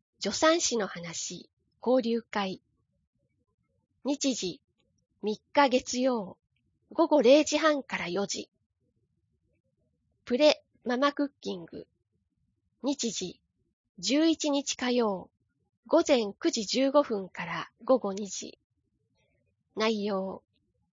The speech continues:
妊娠中の栄養と食事の話、調理実習。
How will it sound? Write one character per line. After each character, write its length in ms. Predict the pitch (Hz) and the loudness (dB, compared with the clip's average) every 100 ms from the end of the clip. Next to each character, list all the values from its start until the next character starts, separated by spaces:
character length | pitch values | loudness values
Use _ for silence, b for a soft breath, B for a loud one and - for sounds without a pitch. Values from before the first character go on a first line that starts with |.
| _ | _
妊 180 | 226 311 | -2 0
娠 260 | 330 349 330 | 2 0 0
中 260 | - 302 285 | 0 0 0
の 160 | 277 | 2
栄 200 | 240 262 | 4 4
養 240 | 254 254 240 | 2 -2 -4
と 320 | - 208 - | -6 -6 -6
食 320 | - 196 262 | -6 -4 -4
事 140 | 247 240 | -2 -2
の 100 | 220 | -2
話、 640 | 220 202 - - 185 - _ _ _ _ _ _ | -6 -8 -8 -8 -10 -14 _ _ _ _ _ _
調 240 | - 285 320 | 2 2 4
理 120 | 294 | 0
実 140 | 285 | -2
習。 520 | - - - 165 - | -2 -2 -6 -8 -16